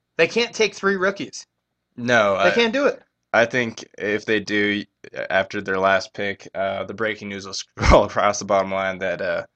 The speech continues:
Speaker 2: Kevin McHale's head's exploded.
Speaker 1: Well, would a team like the Bulls try to get up here to the twelve spot, or the Thunder?
Speaker 2: Yeah.
Speaker 1: A team like that, will they try to get up here to the twelve,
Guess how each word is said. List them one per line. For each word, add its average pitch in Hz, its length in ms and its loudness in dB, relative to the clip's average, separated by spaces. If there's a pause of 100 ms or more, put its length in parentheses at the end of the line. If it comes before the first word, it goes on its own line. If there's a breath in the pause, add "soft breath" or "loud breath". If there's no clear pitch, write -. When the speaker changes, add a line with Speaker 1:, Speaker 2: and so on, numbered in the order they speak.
(300)
Speaker 2:
Kevin 98 280 -4
McHale's 98 260 -6
head's 104 240 0
exploded. 92 500 -8 (300)
Speaker 1:
Well, 147 360 -2 (920)
would 147 240 0
a 185 40 0
team 185 240 -4
like 160 200 -2
the 139 80 -10
Bulls 143 560 2 (200)
try 156 180 0
to 143 60 -4
get 139 160 -4
up 135 140 -2
here 139 140 -6
to 127 100 -8
the 113 60 -16
twelve 131 320 -4
spot, 123 400 0
or 120 120 -2
the 113 120 -16
Thunder? 151 640 -4 (680)
Speaker 2:
Yeah. 104 380 -8 (640)
Speaker 1:
A - 40 -20
team 165 200 -8
like 143 200 -4
that, 170 260 -2
will 123 80 -8
they 135 100 -4
try 147 180 -2
to 143 80 -2
get 139 140 -6
up 135 180 -4
here 135 140 -6
to 131 180 -14
the 120 60 -10
twelve, 135 720 -4